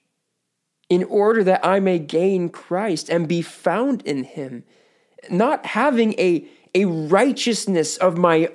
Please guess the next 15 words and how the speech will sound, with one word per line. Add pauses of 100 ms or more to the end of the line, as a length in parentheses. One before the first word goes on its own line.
(140)
own
that
comes
from
the
law, (1600)
but
that
which
comes
through
faith (140)
in
Christ
Jesus.